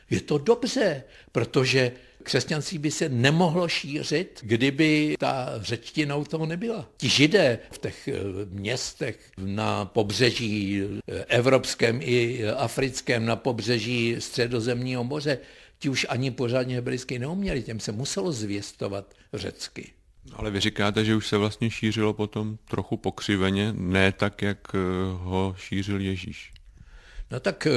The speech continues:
Speaker 1: pokřiveně samozřejmě. Teď je otázka, eh, když se řekne pokřiveně, tak, eh, spousta lidí si myslí, že je potřeba jít zpátky k Ježíšovi a všechno ostatní škrtnout. To nejde.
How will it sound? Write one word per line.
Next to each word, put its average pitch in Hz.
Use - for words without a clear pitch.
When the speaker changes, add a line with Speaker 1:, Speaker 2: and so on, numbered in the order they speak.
Speaker 1:
pokřiveně 180
samozřejmě. 110
Teď 151
je 190
otázka, 156
eh, 117
když 107
se 151
řekne 147
pokřiveně, 147
tak, 147
eh, 123
spousta -
lidí 139
si 127
myslí, 127
že 131
je 127
potřeba 127
jít 117
zpátky -
k -
Ježíšovi 127
a -
všechno 151
ostatní 139
škrtnout. 92
To 151
nejde. 170